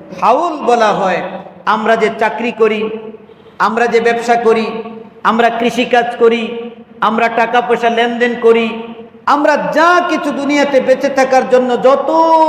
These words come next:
কলা কৌশল করে থাকি, এটাকে বলা হয় হাউলুন। আর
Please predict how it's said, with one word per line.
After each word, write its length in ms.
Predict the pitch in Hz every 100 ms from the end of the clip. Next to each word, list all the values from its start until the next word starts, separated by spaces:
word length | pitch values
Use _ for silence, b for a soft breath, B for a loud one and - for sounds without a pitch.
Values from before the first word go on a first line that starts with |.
| 311 285 277
কলা 260 | 277 269 269
কৌশল 420 | 269 262 254 262 254
করে 200 | 254 240
থাকি, 440 | 240 226 233 214 160 - - -
এটাকে 300 | 214 233 220
বলা 220 | 214 208
হয় 180 | 190 190 - 190
হাউলুন। 640 | 214 190 165 147 - - - - - - - - - - - -
আর 120 | 208